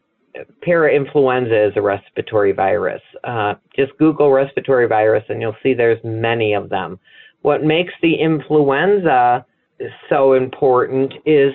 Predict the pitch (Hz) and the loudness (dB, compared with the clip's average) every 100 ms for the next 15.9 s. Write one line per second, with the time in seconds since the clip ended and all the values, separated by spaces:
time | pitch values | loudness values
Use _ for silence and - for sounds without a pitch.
0 | - 127 123 170 156 151 139 - 165 - | -2 -4 -2 -2 0 -2 -4 -4 -4 -4
1 | - 107 87 - _ _ _ _ - _ | -6 -6 -6 -14 _ _ _ _ -20 _
2 | _ - 170 156 143 139 131 196 240 262 | _ -2 0 4 4 4 2 -2 -2 -2
3 | 233 196 185 180 175 175 _ _ _ - | 0 2 4 4 2 -2 _ _ _ -4
4 | 156 147 147 143 143 _ _ _ _ - | 0 0 2 0 -2 _ _ _ _ -6
5 | 131 135 135 127 135 127 117 107 104 92 | -2 -2 -2 -2 0 0 0 2 2 0
6 | 82 - _ _ _ _ _ 147 139 - | -4 -8 _ _ _ _ _ -2 -2 -6
7 | _ 131 131 131 123 117 - 120 - 78 | _ -8 -6 -4 -4 -4 -4 -2 0 -2
8 | - 151 156 156 156 - - 170 180 165 | -4 -2 0 0 -2 -4 -2 0 0 0
9 | 160 156 143 139 156 151 139 113 90 - | -2 -4 -2 -2 0 -2 -2 -6 -4 -6
10 | 104 - 92 76 _ _ _ - 170 175 | -6 -4 -6 -6 _ _ _ -2 -2 0
11 | 196 190 143 135 131 117 123 120 120 110 | -2 0 0 0 -2 -2 -2 0 0 -2
12 | 95 - 113 98 98 95 104 76 62 - | -4 -6 -6 -6 -8 -6 -4 -2 -4 -12
13 | _ _ _ - 139 156 165 165 165 160 | _ _ _ -6 -4 -2 -2 -2 0 0
14 | 165 175 165 143 127 127 135 131 - 131 | 2 0 0 2 2 2 -2 -4 -2 -2
15 | 139 196 180 120 113 110 113 117 | 0 2 0 0 0 2 2 2